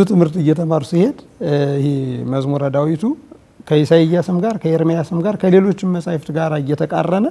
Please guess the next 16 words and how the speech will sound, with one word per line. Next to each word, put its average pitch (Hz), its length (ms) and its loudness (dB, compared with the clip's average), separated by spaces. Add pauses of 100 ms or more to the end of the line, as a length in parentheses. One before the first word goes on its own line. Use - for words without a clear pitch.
(640)
እ፣ 156 120 2 (300)
ጠፋ። 185 240 0 (180)
የልጅነት 160 520 0
ግን 160 160 -4
እንደዛ 139 360 -6
ነበረ። 127 360 -8
ከዛ 139 300 -6
በኋላ 135 340 -4
ያው፣ 131 180 4 (580)
እ፣ 151 80 4 (140)
እንደሚታወቀው 143 840 0 (360)
ዜማ 147 280 4
ተምሬያለሁ፣ 135 540 -8
ጾመ 143 220 -8
ድጓ 131 180 -10 (100)
ተምሬያለሁ። 139 560 -6